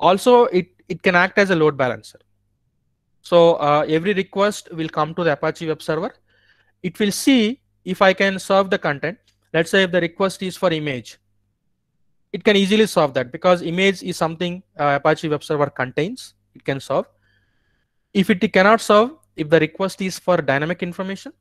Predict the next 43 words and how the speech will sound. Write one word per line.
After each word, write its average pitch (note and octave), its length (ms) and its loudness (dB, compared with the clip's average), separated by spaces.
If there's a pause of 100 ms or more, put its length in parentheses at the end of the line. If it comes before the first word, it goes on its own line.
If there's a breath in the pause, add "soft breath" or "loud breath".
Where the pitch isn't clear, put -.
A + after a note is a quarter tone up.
(200)
it D3+ 160 -8
can E3+ 140 0
redirect F#3 560 4
the F3+ 80 4
request E3 400 -2
to F3+ 60 -8
the D#3+ 40 -6
Java C#3 220 0
application - 500 -12
or C3+ 140 -6
any C#3 160 -4
other C#3 160 -2
application. C3 500 -12 (340)
So E3+ 140 -4
the D3 80 -2
dynamic C#3+ 360 2
content C#3 360 -4
will C3+ 120 -10
be A3+ 160 -10 (100)
served. - 360 -12 (1040 soft breath)
And E3+ 160 -2
P G3+ 120 4
H A3 160 2
P A3 60 4
has G3 160 4
many E3 200 0
modules. F3+ 540 -4 (560)
Just D#3 180 0
like F3+ 140 4
Spring F3 260 -6
has E3+ 180 4
many D#3 220 -2
modules, E3+ 640 -4
P D#3 120 -2
H D#3 160 -4
P D#3+ 80 -2
has C#3+ 180 2
hundreds C#3+ 380 -4
of D#3 140 -4
modules D3 360 -6
for C#3 160 -4
each D3 220 -6
purpose. - 460 -6